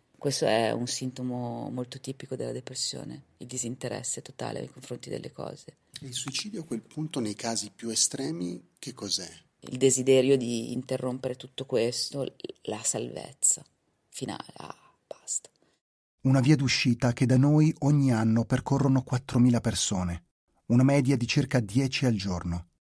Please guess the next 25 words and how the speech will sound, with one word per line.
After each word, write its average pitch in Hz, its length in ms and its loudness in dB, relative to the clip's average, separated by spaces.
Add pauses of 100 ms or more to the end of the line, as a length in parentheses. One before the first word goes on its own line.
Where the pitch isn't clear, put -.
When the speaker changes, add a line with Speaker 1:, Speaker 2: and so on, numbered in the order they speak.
(160)
Speaker 1:
Poi 269 140 4
per 143 140 -2
quanto 135 240 -4
riguarda, 139 580 0
per - 120 -10
esempio, 127 280 -4
i - 20 -4
disturbi 123 380 -2
dell'umore, 123 400 0
la 113 100 -4
depressione, 117 680 -4
è 110 40 -8
molto 165 300 -2
forte - 320 -6
una 110 80 -10
componente 117 500 -6
genetica. 113 720 -4 (160)
Speaker 2:
Che - 120 2
nel 180 160 6
caso 156 260 4
di 143 100 4
Giordano 123 380 6
infatti 127 400 0
sembra 120 460 4
esserci. 85 520 -4